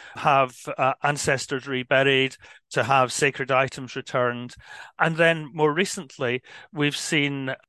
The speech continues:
particularly following the murder of George Floyd, um, a greater focus on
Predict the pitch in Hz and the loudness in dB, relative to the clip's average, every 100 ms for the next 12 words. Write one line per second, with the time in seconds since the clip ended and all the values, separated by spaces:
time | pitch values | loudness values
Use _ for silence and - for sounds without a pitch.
0 | - 170 - - - 196 - - 143 156 | -18 -16 -10 -8 -2 0 0 -2 2 2
1 | 143 139 139 139 135 123 - 131 123 - | 2 0 0 0 -2 -6 0 0 0 2
2 | 139 123 117 - - - - 143 139 147 | 2 2 0 -8 -20 -20 0 2 4 2
3 | 139 147 - 139 - 147 - 135 - - | 4 2 0 -4 -2 -2 -2 -8 -4 2
4 | 139 143 131 123 | 6 4 2 -6